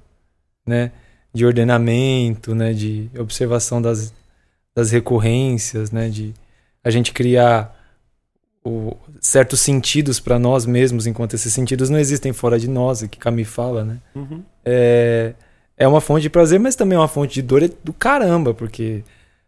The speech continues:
Speaker 1: por meio da razão você consegue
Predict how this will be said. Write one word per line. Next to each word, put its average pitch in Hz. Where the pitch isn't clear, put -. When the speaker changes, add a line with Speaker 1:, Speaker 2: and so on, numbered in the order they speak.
Speaker 1:
por 127
meio 131
da 143
razão 139
você 196
consegue 147